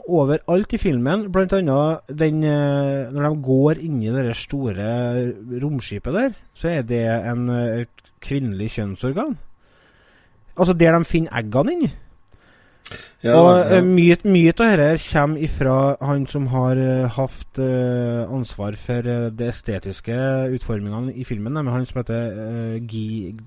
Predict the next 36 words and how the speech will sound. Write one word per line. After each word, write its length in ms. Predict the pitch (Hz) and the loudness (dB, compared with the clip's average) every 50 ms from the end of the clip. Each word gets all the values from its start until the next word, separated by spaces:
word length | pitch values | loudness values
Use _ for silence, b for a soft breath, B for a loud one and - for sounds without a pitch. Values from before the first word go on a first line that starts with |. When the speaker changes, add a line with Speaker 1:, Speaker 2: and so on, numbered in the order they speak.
| 117 117 | -16 -14
Speaker 1:
Giger. 380 | 110 - 113 110 104 135 175 190 - - - - _ _ _ 175 | -8 -6 -6 -4 -2 -2 -4 -4 -6 -12 -16 -20 _ _ _ -16
Speaker 2:
Giler, 500 | 135 120 117 110 107 107 107 120 139 147 | -12 -8 -8 -6 -6 -4 -4 -4 -4 -2
Speaker 1:
En, 140 | 123 131 135 | -2 0 2
Speaker 2:
eller 160 | 135 135 131 | 2 2 2
Speaker 1:
eh, 540 | 131 127 127 131 127 127 127 127 123 127 127 117 | 2 2 2 2 2 2 2 0 0 0 -2 -4
Speaker 2:
Giger, 160 | - - - - | -6 -10 -10 -10
ja. 120 | 131 143 - 98 - _ _ _ _ _ | -10 -10 -10 -12 -20 _ _ _ _ _
Speaker 1:
Giger 520 | 147 135 123 117 113 107 104 101 113 131 139 | -12 -8 -6 -4 -4 -4 -2 -2 -2 -2 -2
heter 180 | 139 - 113 110 | -2 -2 -4 -6
han, 120 | 117 120 120 | -4 -4 -4
en 100 | 120 120 | -4 -4
sveitsisk, 920 | - - - 120 107 92 95 - - - - 127 131 - - - - 127 | -6 -8 -6 -4 -4 -4 -6 -8 -10 -10 -8 -8 -8 -8 -12 -10 -6 -4
eh, 180 | 127 123 123 123 - | -4 -2 -4 -4 -6
kunstner, 380 | - - 135 117 - - 101 101 | -8 -8 -8 -8 -8 -8 -10 -8
tror 140 | - 120 110 | -6 -6 -6
jeg, 120 | 107 101 107 | -4 -4 -4
hvis 80 | 110 107 | -4 -4
Speaker 2:
Mm. 60 | 107 | -4
Speaker 1:
jeg 120 | 117 113 | -4 -4
husker 260 | 120 117 - - 98 90 | -6 -6 -8 -10 -8 -8
helt 180 | 101 101 - | -8 -8 -8
feil. 220 | - 98 98 98 - - - | -8 -6 -6 -8 -10 -12 -10
Speaker 2:
Mm. 220 | 113 110 107 117 B B B B B B B B - | -8 -8 -8 -8 B B B B B B B B -2
Speaker 1:
Og 80 | 117 | 0
han, 280 | 127 139 139 147 156 156 | 2 4 2 2 2 2
eh, 380 | 160 160 156 156 151 151 151 - 139 | 2 2 2 2 0 0 -2 -4 -2
han 180 | 135 143 147 151 | -2 -2 -2 0
har 240 | 143 156 135 110 101 | 0 0 0 0 0
jo 80 | 107 120 | 0 -2
en 80 | 135 143 | -2 -4
sånn 200 | - - 139 120 | -4 -4 -6 -6
stil 520 | - - - - - 117 113 120 135 143 131 | -6 -10 -14 -10 -8 -6 -4 -2 -2 -2 0
der 160 | 127 120 117 | 0 0 0
han, 320 | 120 123 117 117 123 131 - - - | 0 0 -2 -2 -4 -6 -6 -8 -8
han 220 | 123 123 123 123 120 | -6 -4 -4 -4 -2
har, 260 | 120 117 120 120 | -2 -2 -2 -4